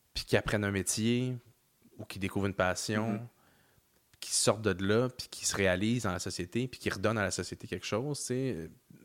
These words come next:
Speaker 1: Mais le système est pas fait pour ça. Puis
Speaker 2: Non,
Speaker 1: je trouve ça,
Speaker 2: zéro.
Speaker 1: je trouve ça, euh, je trouve ça, euh, je trouve ça triste, tu sais. Je trouve ça triste qu'on, qu'on, qu'on encadre pas mieux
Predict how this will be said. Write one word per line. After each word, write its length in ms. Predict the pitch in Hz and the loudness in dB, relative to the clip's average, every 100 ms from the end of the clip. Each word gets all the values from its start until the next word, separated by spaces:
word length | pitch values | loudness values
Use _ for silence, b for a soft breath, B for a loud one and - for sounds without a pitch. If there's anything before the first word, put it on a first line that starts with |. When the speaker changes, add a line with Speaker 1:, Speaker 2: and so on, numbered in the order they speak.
| _ _ - | _ _ -12
Speaker 1:
Mais 220 | - - - | -10 -10 -10
le 100 | 113 | -6
système 320 | - - 143 120 | 0 0 0 -2
est 60 | |
pas 160 | - 107 | -4 -4
fait 260 | - 139 - | -2 -4 -4
pour 160 | 107 | -6
ça. 220 | - 143 147 | -4 -2 -2
Puis 100 | 113 | 2
Speaker 2:
Non, 40 | 98 | 2
Speaker 1:
je 0 | |
trouve 40 | 85 | 4
ça, 60 | 143 | 4
Speaker 2:
zéro. 80 | 95 | 4
Speaker 1:
je 60 | |
trouve 100 | - | 0
ça, 160 | - 147 | 2 6
euh, 340 | 143 117 92 - B B B B B B B _ _ _ _ _ - - | 8 8 6 0 B B B B B B B _ _ _ _ _ -12 -4
je 100 | - | -4
trouve 140 | 104 | -2
ça, 160 | - 117 | 2 4
euh, 400 | 113 101 98 92 | 4 4 0 -4
je 60 | - | -6
trouve 120 | 95 | -4
ça 100 | 101 | -4
triste, 520 | - - 143 - - | -2 -2 -2 -2 -2
tu 80 | - | -2
sais. 120 | 135 | -2
Je 60 | - | -2
trouve 120 | - | -2
ça 100 | 107 | -4
triste 320 | - 147 147 | 0 0 0
qu'on, 400 | 110 98 92 87 | -2 -2 -2 -4
qu'on, 360 | - 92 85 - | -6 -8 -8 -10
qu'on 180 | 101 98 | -8 -6
encadre 380 | 92 110 110 101 | -4 0 0 0
pas 160 | 127 | 0
mieux 480 | 120 113 117 127 | 0 0 0 0